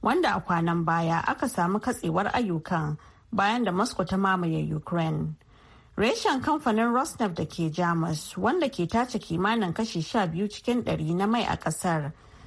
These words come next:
an maida shi a ƙarƙashin kulawar ma'aikatar tattalin arziki da muhalli ta Jamus, a cewar wata sanarwar ma'aikatar.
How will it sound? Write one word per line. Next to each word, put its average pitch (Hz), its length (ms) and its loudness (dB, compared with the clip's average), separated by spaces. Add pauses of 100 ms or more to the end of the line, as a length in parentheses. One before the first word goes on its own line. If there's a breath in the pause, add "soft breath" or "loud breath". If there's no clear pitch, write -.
(140 loud breath)
an 247 220 0
maida 359 320 2
shi 311 140 -2
a 247 100 2
ƙarƙashin 240 500 0
kulawar 214 460 2
ma'aikatar 233 560 0
tattalin 233 460 0
arziki 226 480 0
da 185 80 2
muhalli 160 520 0
ta 185 100 0
Jamus, 165 680 0
a - 80 0
cewar 190 340 0
wata 208 240 0
sanarwar 175 560 2
ma'aikatar. 160 840 0